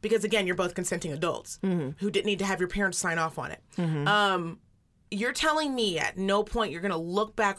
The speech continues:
Speaker 1: over the years and think, "That was strange." 'Cause he didn't do it once, he didn't do it twice, he had a habit of doing it.
Speaker 2: You're right.
Speaker 1: So you're
Speaker 2: There's
Speaker 1: not gonna
Speaker 2: no,
Speaker 1: look
Speaker 2: you're
Speaker 1: as
Speaker 2: right
Speaker 1: an
Speaker 2: about
Speaker 1: adult,
Speaker 2: that.
Speaker 1: when you become an adult, as that person, you're gonna be like, would you be, would you be comfortable having a daughter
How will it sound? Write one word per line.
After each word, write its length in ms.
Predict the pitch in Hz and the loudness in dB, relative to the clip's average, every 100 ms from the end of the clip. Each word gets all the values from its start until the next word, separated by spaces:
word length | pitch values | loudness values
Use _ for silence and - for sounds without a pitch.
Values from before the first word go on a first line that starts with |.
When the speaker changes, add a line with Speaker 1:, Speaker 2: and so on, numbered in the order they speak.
| - | 0
Speaker 1:
over 240 | 190 185 | 0 0
the 80 | 175 | -2
years 300 | 165 175 165 | -2 -2 -2
and 100 | 165 | -6
think, 300 | - 160 160 | -6 -6 -4
"That 180 | 151 - | -4 -2
was 140 | - - | -2 -2
strange." 760 | - - - 180 160 170 - - - - - | -2 -6 -6 -4 -4 -4 -10 -14 -20 -18 0
'Cause 140 | 226 | 2
he 40 | |
didn't 200 | 240 269 | 2 -2
do 80 | 277 240 | -2 0
it 60 | |
once, 320 | 226 233 233 | 2 2 2
he 60 | 208 | 0
didn't 160 | 220 220 | 0 2
do 100 | 208 | 0
it 80 | |
twice, 320 | - 226 220 214 | 0 0 0 2
he 80 | |
had 60 | 185 | -2
a 60 | 160 | -2
habit 380 | 175 220 214 | 0 2 2
of 100 | 185 | 0
doing 280 | 160 247 185 | 0 -2 -2
it. 220 | 143 73 - | -4 -4 0
Speaker 2:
You're 180 | 190 | 2
right. 240 | 214 190 - - | 2 2 -2 -10
Speaker 1:
So 140 | - - | -2 2
you're 120 | - | 4
Speaker 2:
There's 100 | 262 | 4
Speaker 1:
not 180 | 277 277 | 4 4
gonna 140 | 285 | 4
Speaker 2:
no, 80 | 247 | 4
Speaker 1:
look 160 | 226 233 | 4 6
Speaker 2:
you're 100 | 254 | 6
Speaker 1:
as 120 | 262 | 6
Speaker 2:
right 60 | 254 | 6
Speaker 1:
an 40 | |
Speaker 2:
about 140 | - | 4
Speaker 1:
adult, 220 | - 285 240 | 6 6 6
Speaker 2:
that. 80 | 214 | 4
Speaker 1:
when 120 | 208 | 2
you 220 | 190 320 | 0 0
become 240 | 349 226 | 2 2
an 80 | 196 | 0
adult, 360 | - 170 160 - | 0 2 0 4
as 240 | 202 233 | 4 4
that 220 | 254 240 - | 2 2 2
person, 420 | 277 285 202 190 | 2 2 0 0
you're 100 | 226 | 0
gonna 140 | 285 | -2
be 100 | 269 | -2
like, 340 | 254 226 220 - - - - - _ _ _ _ _ _ _ _ _ - | 0 2 0 -4 -20 -20 -20 -20 _ _ _ _ _ _ _ _ _ -4
would 280 | 226 254 196 | -2 0 0
you 180 | 233 | 0
be, 160 | 233 226 | 0 0
would 280 | 202 214 196 | 2 2 2
you 80 | 214 | -2
be 80 | 202 | -2
comfortable 520 | - 202 202 226 214 | 0 0 2 2 4
having 320 | 208 202 190 | 4 2 0
a 40 | 165 | 2
daughter 580 | 190 240 185 156 175 | 4 4 4 0 -2